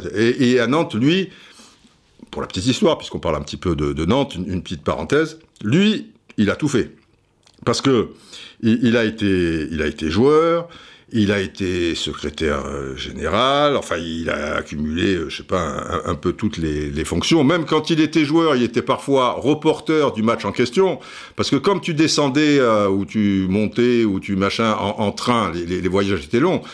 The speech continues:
c'était pas Marco Polo, tu mettais pas vingt-six ans pour aller de Nantes à Cannes. Mais enfin, en, entre l'aller, le retour, le patati patata, tu mettais trois jours, c'était quand même des pépettes, et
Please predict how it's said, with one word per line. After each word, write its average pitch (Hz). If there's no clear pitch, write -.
c'était -
pas 95
Marco 98
Polo, 170
tu -
mettais 85
pas 95
vingt-six 101
ans 156
pour 90
aller 98
de 95
Nantes 107
à 92
Cannes. 85
Mais 80
enfin, 110
en, 95
entre 95
l'aller, 110
le 101
retour, 101
le 92
patati -
patata, 85
tu 165
mettais 90
trois -
jours, 165
c'était 98
quand 92
même 87
des 82
pépettes, 165
et 147